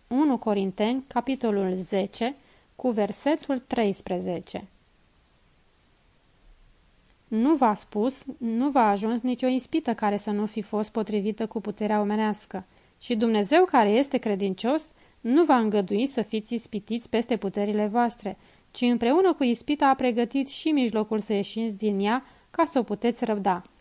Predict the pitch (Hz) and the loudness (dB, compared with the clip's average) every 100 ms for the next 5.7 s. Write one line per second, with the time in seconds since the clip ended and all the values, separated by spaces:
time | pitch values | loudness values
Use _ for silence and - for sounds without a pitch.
0 | _ _ _ _ _ _ _ _ _ _ | _ _ _ _ _ _ _ _ _ _
1 | _ _ _ _ _ - 262 403 311 247 | _ _ _ _ _ -2 4 4 4 2
2 | - 254 262 247 233 240 226 226 226 214 | 0 -2 2 0 2 2 2 2 2 0
3 | 214 - 202 220 214 208 220 202 202 226 | 0 -4 -2 0 0 0 0 0 0 0
4 | 208 208 202 196 214 214 202 202 214 202 | 0 0 0 0 2 2 2 -2 -2 -4
5 | 196 214 196 208 196 - 196 | -4 -2 -2 -2 -4 -6 -10